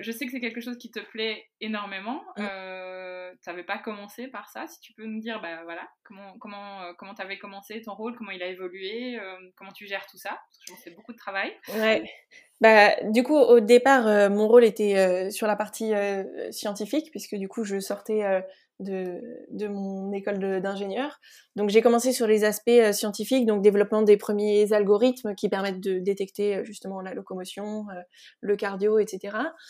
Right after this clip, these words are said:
Speaker 2: Euh, et puis, au fur et à mesure, j'ai évolué plus sur, euh, les aspects, euh, de, de marketing, en fait, sur la partie, euh, blog et, et newsletter. Donc, euh, euh, en fait, je suis assez, euh, férue de vulga-, de vulgarisation. Du coup, euh,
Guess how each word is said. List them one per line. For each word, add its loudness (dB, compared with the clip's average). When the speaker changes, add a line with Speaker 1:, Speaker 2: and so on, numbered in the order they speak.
Speaker 2:
Euh, -2
et 2
puis, -2
au 4
fur -2
et 0
à 0
mesure, 0
j'ai 0
évolué 0
plus -8
sur, -6
euh, -2
les -6
aspects, -2
euh, 0
de, -4
de -8
marketing, 2
en -2
fait, -2
sur -6
la -2
partie, -6
euh, 0
blog 0
et, -4
et -4
newsletter. -2
Donc, -8
euh, -6
euh, -6
en -6
fait, 0
je -6
suis -4
assez, 0
euh, 0
férue -2
de -2
vulga-, -2
de -2
vulgarisation. -2
Du -6
coup, -6
euh, -4